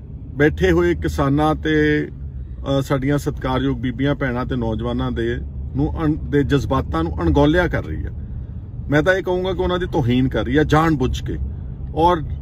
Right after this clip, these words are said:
ਤਰੀਕ ਤੇ ਤਰੀਕ ਪਾਈ ਜਾ ਰਹੀ ਆ। ਠੀਕ ਹੈ ਕਿ ਕੱਲ੍ਹ ਹੁਣ ਨਵੇਂ ਸਿਰੇ ਤੋਂ ਗੱਲਬਾਤ ਕਿਸਾਨ ਜਥੇਬੰਦੀਆਂ ਕਰਨ ਜਾ ਰਹੀਆਂ ਨੇ ਦਿੱਲੀ ਸਰਕਾਰ ਦੇ ਨਾਲ। ਸਾਡੀ ਇਹੀ ਅਰਦਾਸ ਆ ਕਿ ਇਹ ਮਸਲਾ ਸ਼ਾਂਤਮਈ ਢੰਗ ਦੇ ਨਾਲ ਤੇ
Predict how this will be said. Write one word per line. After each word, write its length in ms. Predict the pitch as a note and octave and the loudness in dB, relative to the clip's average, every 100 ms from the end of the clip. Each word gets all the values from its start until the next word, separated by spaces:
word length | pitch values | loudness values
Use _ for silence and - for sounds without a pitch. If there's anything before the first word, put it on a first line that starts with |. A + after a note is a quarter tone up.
| - - | -4 0
ਤਰੀਕ 320 | D#3+ F3+ - | 4 4 2
ਤੇ 140 | F#3+ | 0
ਤਰੀਕ 280 | E3+ E3 D#3 | 2 4 2
ਪਾਈ 220 | - C3 | 2 2
ਜਾ 180 | B2+ A#2 | 2 0
ਰਹੀ 180 | A2 A#2+ | 0 -2
ਆ। 140 | C#3+ - - - - - - - - - - - - - | -2 -4 -8 -8 -8 -8 -8 -8 -8 -6 -6 -6 -6 -4
ਠੀਕ 180 | - F3+ | -2 2
ਹੈ 60 | G3+ | 2
ਕਿ 140 | - | 0
ਕੱਲ੍ਹ 320 | E3 F3 F#3 | 2 4 4
ਹੁਣ 460 | E3+ D#3+ D#3 D3+ D3 - - - - - | 4 4 4 2 0 -2 -8 -8 -6 0
ਨਵੇਂ 180 | C3 D#3 | 4 4
ਸਿਰੇ 240 | - - | 4 2
ਤੋਂ 120 | B2 | 2
ਗੱਲਬਾਤ 420 | B2+ B2 B2 C#3 - | 2 2 2 0 0
ਕਿਸਾਨ 340 | C3+ A#2+ B2 | -4 -2 -2
ਜਥੇਬੰਦੀਆਂ 640 | B2+ A#2+ B2 B2 A#2+ B2+ C3 C3 - - - | -2 -2 -2 -2 0 0 -2 -4 -8 -10 -6
ਕਰਨ 220 | - B2 B2+ | -2 0 2
ਜਾ 160 | A2+ | 2
ਰਹੀਆਂ 200 | A2 C3+ | 2 2
ਨੇ 100 | C#3 | 0
ਦਿੱਲੀ 240 | A2+ G#2+ A2 | 0 -2 -4
ਸਰਕਾਰ 420 | - - G#2 F#2+ | -4 -4 -4 -2
ਦੇ 80 | G2 | -4
ਨਾਲ। 260 | G2 A#2+ - - - - - | -4 -6 -8 -10 -8 -6 -2
ਸਾਡੀ 320 | - C#3 D#3 | 2 4 6
ਇਹੀ 300 | D#3+ F3 F#3 | 6 6 4
ਅਰਦਾਸ 460 | F3 C3 C3 C#3 - | 4 4 4 2 2
ਆ 100 | C3+ | 0
ਕਿ 240 | C3+ D#3 C#3+ | 0 -2 0
ਇਹ 400 | C#3+ C#3+ C#3 C3+ - - - B2 | 2 2 2 -2 -8 -10 -8 -4
ਮਸਲਾ 360 | C3+ C#3 C#3+ | -4 2 2
ਸ਼ਾਂਤਮਈ 540 | C#3+ D3 C#3 D3+ D#3 C#3+ | 2 0 0 0 0 0
ਢੰਗ 260 | D#3 A2 | 0 -2
ਦੇ 120 | F#2+ | -2
ਨਾਲ 260 | G2+ F#2 G2 - - - - - - - - | -2 -2 -2 -4 -6 -8 -8 -8 -8 -6 2
ਤੇ 440 | D#3+ D3+ D3 D3 | 6 8 6 4